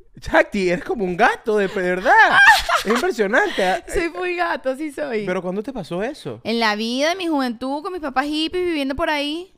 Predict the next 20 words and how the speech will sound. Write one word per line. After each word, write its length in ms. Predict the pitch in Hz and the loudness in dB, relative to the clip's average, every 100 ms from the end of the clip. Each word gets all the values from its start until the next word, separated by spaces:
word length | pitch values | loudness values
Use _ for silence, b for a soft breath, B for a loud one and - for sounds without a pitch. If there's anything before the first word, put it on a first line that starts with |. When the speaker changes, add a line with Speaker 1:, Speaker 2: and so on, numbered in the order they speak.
| _ | _
Speaker 1:
¡Chakti! 1040 | - 175 302 - - 214 190 175 151 143 139 359 480 466 | -18 -14 -14 -14 -10 -8 -6 -4 -4 -4 -2 2 2 2
Speaker 2:
<laughs> 300 | 554 494 539 | 0 -2 -6
Speaker 1:
¡Guau! 920 | 330 214 240 277 302 269 208 185 165 | -6 -4 -2 4 4 6 4 4 4
Speaker 2:
Hablaste 300 | 156 359 403 | 4 2 0
como 140 | 392 339 | -4 -4
guía, 220 | 311 285 | -4 -4
Chakti. 540 | 330 392 523 - - | -6 -8 -8 -12 -10
Speaker 1:
¡Chakti! 460 | 330 226 392 370 359 | 0 4 4 2 -4
Speaker 2:
¡Qué 600 | 240 220 214 - 359 320 | -4 -4 -4 -2 -2 -2
pena! 560 | 311 330 370 311 277 254 | -2 -6 -6 -6 -8 -4
Speaker 1:
No 80 | 165 | 0
me 80 | 214 | 0
esperaba 520 | - 220 180 180 202 | 0 0 2 2 2
esto. 400 | 233 269 220 180 | 2 0 -4 -6
Bueno, 280 | 147 156 220 | -4 -4 -4
Speaker 2:
Ustedes 240 | 165 151 151 | -6 -8 -4
saben 180 | 147 131 | -4 -2
cómo 120 | 202 | -4
Speaker 1:
interesante. 300 | 330 240 110 | -4 -6 -10
Speaker 2:
es. 60 | - | -16